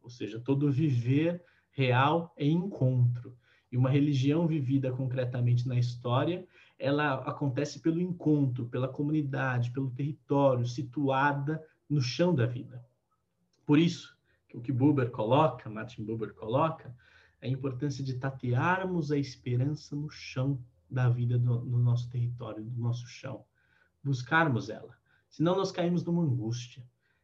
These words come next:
Senão nós caímos no, no, no, no des-, no desespero, ou também, inclusive, é, numa ideia até, inclusive, abstrata, saudosista, de que o mundo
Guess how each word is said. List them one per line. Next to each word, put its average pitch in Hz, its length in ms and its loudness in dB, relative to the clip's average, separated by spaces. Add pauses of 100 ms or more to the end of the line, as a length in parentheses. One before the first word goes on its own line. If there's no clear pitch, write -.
(100)
Senão 151 300 0
nós 170 160 2
caímos 151 420 -2
no, 151 260 0
no, 139 240 -4
no, 131 280 -4
no 127 160 -4
des-, 120 280 0
no 127 160 0
desespero, 123 760 0
ou 147 300 2
também, 131 420 0
inclusive, 139 920 0 (380)
é, 117 880 -2 (1000)
numa 131 340 2
ideia 131 360 4
até, 131 200 2
inclusive, 139 540 2
abstrata, 131 840 0
saudosista, 123 920 0
de 135 160 -2
que 143 220 0
o 143 80 2
mundo 151 480 -2